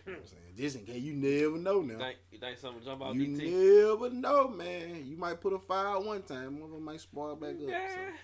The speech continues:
Speaker 1: So. Uh, former Dallas Cowboys player Marion Barber was found dead at the age of thirty. R I P to him.
Speaker 2: Man, Barber,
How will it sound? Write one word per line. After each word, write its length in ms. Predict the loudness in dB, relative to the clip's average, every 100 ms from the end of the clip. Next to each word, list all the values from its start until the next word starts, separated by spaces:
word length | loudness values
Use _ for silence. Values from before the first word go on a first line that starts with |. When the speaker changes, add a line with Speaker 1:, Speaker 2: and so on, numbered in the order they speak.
| -16 -14
Speaker 1:
So. 40 | -14 -14 _ -20 -20 -20 -20 -8
Uh, 320 | -4 -2 -4 -8
former 400 | -4 -2 -2 -4
Dallas 340 | -4 -4 -4 -4
Cowboys 520 | -6 -6 -4 -4 -6
player 500 | -6 -2 0 -2 -6 -12 -20 -20 -12
Marion 480 | -4 -2 -2 -4 -6
Barber 380 | -6 -4 -4
was 180 | -8 -12 -12
found 480 | -8 -8 -8 -12 -6
dead 520 | -2 0 -2 -6 -12 -20 -20 -20 -20 -18
at 120 | -18
the 60 | -18 -10
age 240 | -4 -4 -4
of 80 | -10
thirty. 420 | -8 -8 -8 -12
R 240 | -12 -10 -10
I 20 | -10
P 120 | -12 -10
to 60 |
him. 220 | -12 -14 -16 -20 -20 _ _ _
Speaker 2:
Man, 260 | -4 -4 -2
Barber, 340 | -2 0 -2